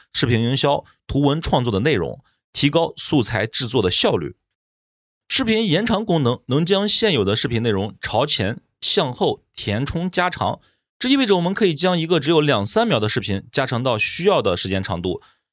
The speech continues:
其中的内容还能保有相应的一致性。通过此功能，我们就能制作出常见的循环视频内容。视频文字编辑功能可以让我们通过文字提示词的方式对视频内容做场景更换等操作。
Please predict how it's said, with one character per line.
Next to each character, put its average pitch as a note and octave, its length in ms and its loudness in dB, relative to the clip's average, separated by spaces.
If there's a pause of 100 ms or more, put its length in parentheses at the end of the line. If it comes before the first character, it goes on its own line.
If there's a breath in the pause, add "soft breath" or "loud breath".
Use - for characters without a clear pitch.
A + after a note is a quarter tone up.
(100)
其 G#3 140 -2
中 C#4+ 100 2
的 C4 60 2
内 B3+ 80 4
容 F3+ 180 2
还 E3 80 -2
能 E3+ 160 0
保 C3+ 220 0
有 A2+ 160 2
相 D#3 320 0
应 C3+ 120 0
的 F2 160 0
一 F#2 220 -2
致 D#3 160 -2
性。 - 220 -4 (340)
通 C4 160 -2
过 C4+ 100 4
此 F3 140 -4
功 D#3+ 160 0
能， D#3 220 -2
我 A2+ 80 0
们 C#3 100 0
就 D#3 80 2
能 C3+ 100 0
制 D3 120 -6
作 C3+ 120 2
出 - 160 -4
常 G#2 380 -4
见 B2 180 -2
的 F#2+ 140 -2
循 - 400 -2
环 A#2 280 -2
视 - 180 -2
频 - 180 -6
内 F2 80 0
容。 C#2 240 -6 (140)
视 - 120 -2
频 B3+ 200 2
文 G3+ 120 2
字 G#3 140 0
编 A#3+ 240 -2
辑 G3+ 80 -2
功 D3+ 160 2
能 B2+ 240 -2
可 - 100 -4
以 D3 60 2
让 C3+ 180 0
我 A2+ 40 0
们 A2 120 -4
通 D3 200 -6
过 C3+ 140 2
文 G2+ 300 -2
字 D3+ 220 -2
提 - 320 -4
示 - 180 -2
词 - 140 -6
的 - 100 -2
方 G2 200 -2
式 F#2+ 260 -4 (380 soft breath)
对 C3+ 120 2
视 - 140 -2
频 A2 160 -2
内 G#2+ 80 0
容 F#2 180 0
做 G2 220 0
场 G#2 420 -4
景 G2 300 -4
更 C#3 180 0
换 A#2+ 200 -2
等 - 120 -10
操 D#2+ 200 -6
作。 D#2+ 260 -6